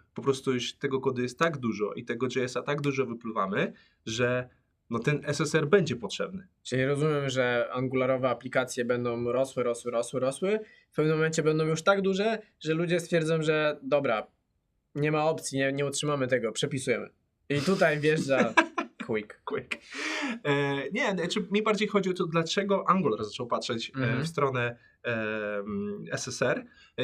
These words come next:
Speaker 1: oczywiście n-, nie mówię, że jakby, e, Quick był głównym powodem, tylko głównym powodem jest to, że my jednak tego kodu produkujemy bardzo dużo.
Speaker 2: No tak,
Speaker 1: I oni musieli
Speaker 2: tak,
Speaker 1: coś z tym
Speaker 2: tak.
Speaker 1: zrobić,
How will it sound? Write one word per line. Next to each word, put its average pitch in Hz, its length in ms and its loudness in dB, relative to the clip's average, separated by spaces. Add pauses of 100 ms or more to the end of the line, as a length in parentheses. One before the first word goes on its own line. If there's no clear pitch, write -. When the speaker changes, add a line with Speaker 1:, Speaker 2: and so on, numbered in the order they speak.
Speaker 1:
oczywiście 190 340 0
n-, 170 120 0 (120)
nie 160 120 4
mówię, 170 240 2
że 110 300 -2 (120)
jakby, 113 420 -2 (300)
e, 110 80 -8
Quick 127 480 0
był 127 260 0 (300)
głównym 131 360 0
powodem, 117 420 -2
tylko 143 220 -6
głównym 160 300 -4
powodem 147 300 -2
jest 131 180 -6
to, 127 100 -4
że 131 140 -2
my 139 280 -2
jednak 135 320 -8
tego 127 180 -6
kodu 131 220 -6
produkujemy 127 480 -6
bardzo 117 280 -2
dużo. - 340 -10 (100)
Speaker 2:
No 175 140 2
tak, 135 120 2
Speaker 1:
I 160 40 4
oni 170 140 2
musieli 175 300 2
Speaker 2:
tak, - 60 -6
Speaker 1:
coś 131 120 0
z - 40 -10
tym - 120 -8
Speaker 2:
tak. 104 60 -4
Speaker 1:
zrobić, 107 460 -2